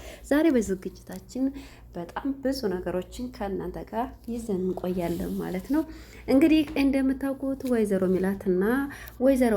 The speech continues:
ሀና ወይም ወይዘሪት ሀና ልጇ የእናትና የልጅ የዲኤን ምርመራ አድርገዋል። ውጤቱን እንግዲህ በነገ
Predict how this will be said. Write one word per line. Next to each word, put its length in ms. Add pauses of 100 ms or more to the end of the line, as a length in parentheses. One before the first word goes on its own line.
ሀና 380 (520)
ወይም 220
ወይዘሪት 480
ሀና 300 (100)
ልጇ 220 (640)
የእናትና 680
የልጅ 360
የዲኤን 440 (100)
ምርመራ 440 (380)
አድርገዋል። 800 (140)
ውጤቱን 640
እንግዲህ 340
በነገ 380